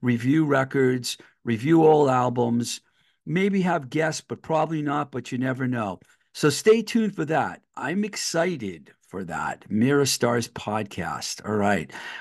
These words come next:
Okay. Reverend Hank Purse is a great guy, and I love whenever we get the chance to talk. And this time around, we recorded our conversation for you all to hear.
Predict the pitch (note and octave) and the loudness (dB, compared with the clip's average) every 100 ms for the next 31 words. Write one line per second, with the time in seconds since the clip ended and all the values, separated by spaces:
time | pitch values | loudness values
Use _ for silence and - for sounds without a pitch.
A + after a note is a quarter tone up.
0 | - C#3 - C3 A2+ C3+ F3+ G3 F#3+ B2+ | 0 2 6 6 6 4 4 6 4 4
1 | C3+ D3 D3 - - D3+ D3 C#3 - G#2+ | 0 -2 -4 -6 2 4 4 0 -8 -8
2 | G2+ - C3 F3 - C#3 C3 B2 B2+ B2+ | -6 -4 -2 -2 0 2 4 4 0 -6
3 | - - A2+ A2+ B2 B2+ A#2 A#2 C3+ D#3+ | -16 -4 0 2 2 0 0 -2 0 0
4 | F3 D#3 C3+ B2+ - B2+ A#2 - G2+ A#2 | 0 -2 -4 -6 -6 -6 -6 -8 -8 -4
5 | G2+ G2+ A#2 A3 A#3+ - D#3+ D3+ C#3 C3 | -4 -2 0 0 0 2 2 4 2 2
6 | C3+ C3+ C3 C3 - F#3 A3+ A#3+ A3 - | 2 2 0 -4 -6 0 0 0 -2 0
7 | C#4 C4+ G3+ D#3 C3 C3+ A#2+ A2+ - G#2+ | 0 2 2 0 -2 -4 -4 -6 -8 -8
8 | G#2 - A2 - G2 G2+ - - F3+ F#3 | -8 -10 -18 -8 -4 -4 0 4 6 6
9 | C3+ G2 F#2 F2+ F2 | 2 -2 -2 -4 -8